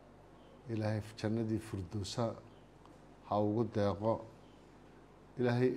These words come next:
ehelkiisa iyo qaraabadiisiina samir iyo iimaanna ha ka siiyo, cawl khayr qabana ha ugu bedelo. Een, marxuumkaasi wuxuu ka tirsanaa ciidanka i-,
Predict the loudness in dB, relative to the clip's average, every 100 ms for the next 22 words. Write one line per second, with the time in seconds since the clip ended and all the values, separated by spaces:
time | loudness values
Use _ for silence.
0 | 6 4 4 0 -2 2 2 2 0 2
1 | 2 0 -2 -6 -2 0 0 -2 -6 -16
2 | -20 -20 -14 -2 4 4 6 4 4 2
3 | 0 0 -2 -4 -6 -2 -2 0 2 0
4 | 0 -2 -2 -2 -2 -2 -4 -4 -4 -6
5 | -8 0 2 2 -2 -16 -20 -20 -20 -20
6 | -20 -20 -20 -20 -20 -20 -20 -20 -20 -20
7 | -20 -20 -16 -2 4 6 6 6 6 6
8 | 4 4 2 0 -2 -2 -2 2 2 2
9 | 2 2 0 0 0 -2